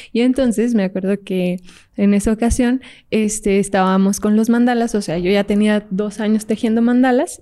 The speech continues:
y Geras me dice, "A ver, ¿sabes tejer mandalas?". Y yo, "Pues sí". Y me dijo, "¿Cuántas personas saben tejer mandalas?".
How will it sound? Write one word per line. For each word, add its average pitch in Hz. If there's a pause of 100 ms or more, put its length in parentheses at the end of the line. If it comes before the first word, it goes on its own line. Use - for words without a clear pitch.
y 208
Geras 196
me 196
dice, 196
"A 190
ver, -
¿sabes 262
tejer 262
mandalas?". 262 (480)
Y 196
yo, 190
"Pues 196
sí". 233 (240)
Y 220
me 233
dijo, 226
"¿Cuántas 247
personas 226
saben 214
tejer 196
mandalas?". 196